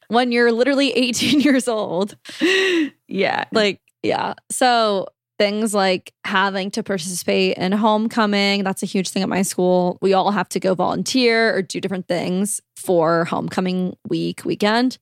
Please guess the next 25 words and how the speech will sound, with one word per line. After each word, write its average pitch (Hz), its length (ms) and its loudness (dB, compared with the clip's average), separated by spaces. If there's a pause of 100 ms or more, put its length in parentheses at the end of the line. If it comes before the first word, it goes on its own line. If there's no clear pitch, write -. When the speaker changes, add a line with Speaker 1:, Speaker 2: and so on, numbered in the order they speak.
(140)
Speaker 1:
And 208 380 0
some 190 140 -2
people 220 180 2
didn't 180 180 -2
wanna 196 120 0
do 302 120 2
that. - 340 -2
Or, 196 460 4 (120)
you 220 100 0
know, 196 320 0
we 208 120 -2
have 196 380 0
these 214 180 -2
social 202 360 0
events 185 500 -2 (200)
like 175 180 -6
parties 196 640 0
and 180 240 -4 (180)
different 208 220 -2
activities. 202 720 -2
Some 196 220 -2
people 214 160 -2
have 254 120 0
to 277 80 0
volunteer 220 760 2